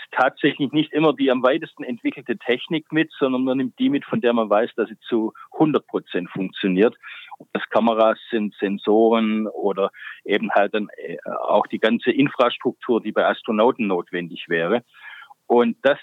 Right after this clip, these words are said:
zu entwickeln, das würde sehr viel Zeit und Geld beanspruchen. Und dass wir dann in den interstellaren Raum gehen, da muss man einfach immer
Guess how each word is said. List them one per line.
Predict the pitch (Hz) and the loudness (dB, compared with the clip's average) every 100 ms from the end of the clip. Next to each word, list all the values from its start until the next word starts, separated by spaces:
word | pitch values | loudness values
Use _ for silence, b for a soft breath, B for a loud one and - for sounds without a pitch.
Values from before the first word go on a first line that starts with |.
| - | -4
zu | 127 | -4
entwickeln, | 120 - 139 - 123 113 | -4 -4 -4 0 0 -2
das | - | -4
würde | 117 101 95 - | -4 -4 -4 -2
sehr | 104 | -2
viel | 101 - - | -4 -10 -2
Zeit | 90 95 | -2 -2
und | 92 90 | -8 -6
Geld | 87 87 - | -2 -2 -2
beanspruchen. | 98 - 90 - - 85 92 - _ _ B B B | -4 -4 -6 -8 -8 -12 -12 -16 _ _ B B B
Und | 120 123 | 0 2
dass | - | 0
wir | 120 | 0
dann | 117 | 0
in | 104 | -2
den | 85 - | -8 -8
interstellaren | 147 170 135 - 113 101 87 85 | -2 0 0 -2 -2 0 -2 -2
Raum | 92 123 175 127 | 2 2 2 -2
gehen, | 98 90 90 - | -6 -6 -6 -2
da | 107 123 | 2 2
muss | 131 117 | 0 -4
man | 110 | -6
einfach | 85 98 101 | -6 -6 -8
immer | 98 107 | -8 -8